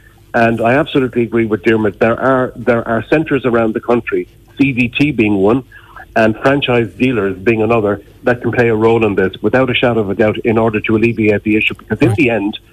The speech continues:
Speaker 1: this is about safety. This is about cars on the road that are deemed to be not safe. We look at all this climate change
Speaker 2: Okay.
Speaker 1: and all the conversation around that, and I'm still driving down the road myself, as you are in your town in Wexford, and I'm looking at cars in front of me polluting the atmosphere, and I'm going,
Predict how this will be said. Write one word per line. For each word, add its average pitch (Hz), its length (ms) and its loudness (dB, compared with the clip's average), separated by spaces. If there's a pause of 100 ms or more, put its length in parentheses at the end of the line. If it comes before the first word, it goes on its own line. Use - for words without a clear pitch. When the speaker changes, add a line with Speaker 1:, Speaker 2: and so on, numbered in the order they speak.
(240)
Speaker 1:
this 147 140 0
is 147 160 0
about 120 280 0
safety. 117 520 -2
This 120 200 0
is 123 120 0
about 113 320 0 (280)
cars 147 320 0
on 123 200 -4
the 113 100 0
road 104 420 0
that 107 100 -2
are 104 100 0
deemed 117 340 -2
to - 120 -14
be 113 100 2
not 110 240 0
safe. 104 240 0
We 104 160 -2
look 117 180 -2
at - 60 2
all 151 180 2
this 151 160 -2
climate 131 340 0
change 123 280 0
Speaker 2:
Okay. 135 120 -6 (280)
Speaker 1:
and 98 100 0
all 123 140 2
the 135 80 0
conversation 117 640 0
around 104 200 2
that, 104 200 0
and 101 120 2
I'm 110 140 2
still 147 260 0
driving 135 420 0
down 113 180 2
the 110 100 4
road 101 260 2 (320)
myself, 120 480 0
as 104 140 -2
you 131 180 2
are 113 220 0
in 107 80 0
your 120 180 4
town 107 300 0
in 110 120 0
Wexford, 104 420 -2
and 101 100 2
I'm 104 80 2
looking 113 300 0
at - 100 -8
cars 110 280 2
in 104 100 -4
front 110 240 0
of - 80 -20
me 104 160 0 (260)
polluting 127 460 0
the 113 80 4
atmosphere, 107 420 0
and 104 80 0
I'm 101 120 0
going, 98 260 2